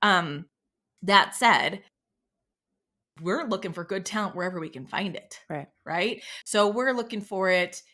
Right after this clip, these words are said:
Speaker 1: in a play, in a showcase, um, in a short film. Um, I, sometimes I have found actors that I really love on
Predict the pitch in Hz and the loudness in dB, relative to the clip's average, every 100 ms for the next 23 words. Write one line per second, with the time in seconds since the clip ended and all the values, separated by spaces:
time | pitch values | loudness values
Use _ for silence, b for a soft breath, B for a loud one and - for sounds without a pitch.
0 | b - 165 139 - 277 269 220 156 - | b -8 -6 -6 -6 2 4 4 2 -6
1 | 175 202 - 294 285 285 233 190 147 147 | -8 -8 -8 -4 -4 -4 -6 -6 -6 -8
2 | - B B B - 175 165 165 160 - | -12 B B B -2 0 0 -4 -8 -12
3 | _ _ 196 175 170 330 339 - 262 214 | _ _ -2 0 0 -2 -4 0 2 4
4 | 185 160 156 - 202 185 - 214 247 294 | 4 2 -2 2 4 4 0 -2 -2 -6
5 | 302 269 220 214 214 214 220 190 196 208 | -6 -4 -2 -4 -4 -4 -2 -4 -6 -6
6 | 208 190 185 190 180 - 190 185 | -6 -4 -4 -4 -4 -6 -10 -10